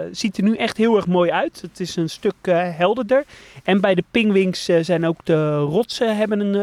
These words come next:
update, eh, gekregen. Dus ze zijn bij de bezoekerspad zijn de nieuwe,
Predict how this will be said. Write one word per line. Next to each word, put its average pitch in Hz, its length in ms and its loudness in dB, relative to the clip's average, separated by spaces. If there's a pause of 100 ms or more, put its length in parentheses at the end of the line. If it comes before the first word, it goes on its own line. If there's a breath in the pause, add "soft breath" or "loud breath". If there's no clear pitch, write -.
update, 190 580 0
eh, 180 100 2
gekregen. 185 440 -2
Dus 170 120 -8
ze 170 100 -8
zijn 156 220 -2
bij 151 220 2
de 151 260 2
bezoekerspad 220 600 -6
zijn 196 220 -2
de 190 60 2
nieuwe, 185 380 2